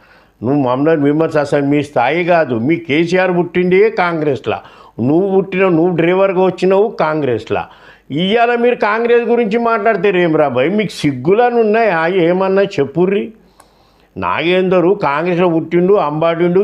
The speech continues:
యూత్ కాంగ్రెస్కి ఎంచి ఈ స్థాయికి వరకు ఎదిగిండు. ఆరు నువ్వు కేటీఆర్ని తిట్టదు, ఆయన, ఆయన స్థాయి కాదంటున్నావు కరెక్టే. చిప్పలు కడగటోనికి ఈయన స్థాయి కాదు అనేది నువ్వు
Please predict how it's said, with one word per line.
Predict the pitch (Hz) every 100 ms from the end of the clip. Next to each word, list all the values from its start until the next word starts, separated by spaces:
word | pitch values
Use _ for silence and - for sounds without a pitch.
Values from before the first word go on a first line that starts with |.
| 180
యూత్ | 160 170
కాంగ్రెస్కి | 175 175 165 165 - 160
ఎంచి | 160 185 147
ఈ | 175
స్థాయికి | 175 160 165 170
వరకు | 170 151 160
ఎదిగిండు. | 151 160 170 196 214 - - - 170
ఆరు | 202 202
నువ్వు | 202 180
కేటీఆర్ని | 196 - 202 208 202 202
తిట్టదు, | 185 180 202 196 196
ఆయన, | 170 165 165
ఆయన | 175 175
స్థాయి | 165 185 190
కాదంటున్నావు | 190 180 175 180 190 185
కరెక్టే. | 160 170 170 160 160 156
చిప్పలు | 160 185 190
కడగటోనికి | 190 190 180 196 196 202 180
ఈయన | 175 180 180
స్థాయి | 156 175 175
కాదు | 170 160
అనేది | 147 160 156 165
నువ్వు | 156